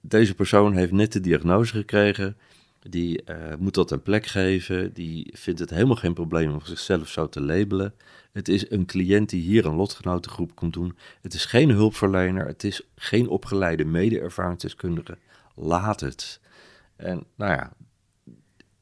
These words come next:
in dat, hè, tussen die twee uitersten beweegt het zich. Hè, de een vindt het een zegen, de ander vindt het een vloek.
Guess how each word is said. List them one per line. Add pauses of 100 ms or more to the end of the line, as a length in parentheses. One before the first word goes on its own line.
(200)
in
dat, (240)
hè,
tussen
die
twee
uitersten
beweegt
het
zich. (380)
Hè,
de
een
vindt
het
een
zegen,
de
ander
vindt
het
een
vloek.